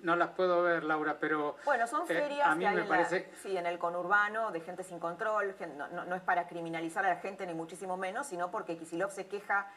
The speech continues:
Speaker 2: de que no hay controles en la ciudad y en realidad acá lo que vemos es que no hay controles en las ferias del conurbano, ¿no? Donde la gente está vendiendo, está muy cerca.
Speaker 1: Sí. Nosotros tenemos que ocupar nuestro espacio de comunicación con la ciudadanía en los mensajes que tenemos que darnos mutuamente, ¿no?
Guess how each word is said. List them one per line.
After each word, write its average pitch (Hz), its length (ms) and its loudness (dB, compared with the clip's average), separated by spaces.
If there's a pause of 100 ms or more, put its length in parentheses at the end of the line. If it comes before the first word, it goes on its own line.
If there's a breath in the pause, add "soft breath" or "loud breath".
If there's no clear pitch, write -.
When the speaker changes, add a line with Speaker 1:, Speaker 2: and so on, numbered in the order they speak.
(140 loud breath)
Speaker 2:
de 165 100 -6
que 151 100 -8
no 180 80 -2
hay 190 100 -2
controles 185 480 -2
en 185 80 -6
la 180 100 0
ciudad 208 460 0
y 190 40 -4
en 170 80 -4
realidad 165 280 0
acá 196 100 2
lo 190 140 0
que 175 80 2
vemos 220 240 -2
es 170 40 -12
que 165 100 -8
no 170 40 -2
hay 175 80 -2
controles 180 580 -2 (280 loud breath)
en 165 100 -6
las 156 140 -4
ferias 415 280 -4
del 170 120 -4
conurbano, 160 600 0
¿no? 220 260 -2 (220 loud breath)
Donde 151 180 -6
la 151 80 -4
gente 196 200 -8
está 175 180 2
vendiendo, 190 500 0
está 170 160 -2
muy 165 180 -6
cerca. 196 540 2
Speaker 1:
Sí. 135 100 -6 (1800 loud breath)
Nosotros 185 320 0
tenemos 175 320 2
que 165 160 2
ocupar 160 640 0
nuestro 147 640 -2
espacio 165 480 0
de 139 120 -4
comunicación 139 580 -4
con 151 140 -2
la 139 100 -2
ciudadanía 151 540 0
en 143 80 -4
los 139 100 -4
mensajes 151 420 -4
que 143 100 -4
tenemos 147 340 -4
que 143 100 -4
darnos 143 260 -2
mutuamente, 135 640 -6
¿no? 160 260 -2